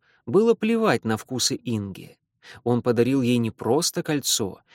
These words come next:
а здоровенный фамильный перстень, тяжелый и уродливый. Сама она такой бы ни за что не выбрала, а огромный драгоценный камень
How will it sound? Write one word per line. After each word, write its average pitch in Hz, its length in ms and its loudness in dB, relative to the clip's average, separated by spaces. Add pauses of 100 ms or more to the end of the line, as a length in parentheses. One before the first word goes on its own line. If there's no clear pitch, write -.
(140)
а 120 100 0
здоровенный 127 680 2
фамильный 143 580 0
перстень, 113 720 -4
тяжелый 143 600 2
и - 160 -6
уродливый. 123 800 -2 (380)
Сама 190 600 0
она 127 260 0
такой 165 340 0
бы 170 120 2
ни 180 160 2
за 190 140 0
что 180 320 -2
не 113 140 0
выбрала, 101 600 -4 (340)
а 113 120 2
огромный 120 460 2
драгоценный 113 680 2
камень 156 520 0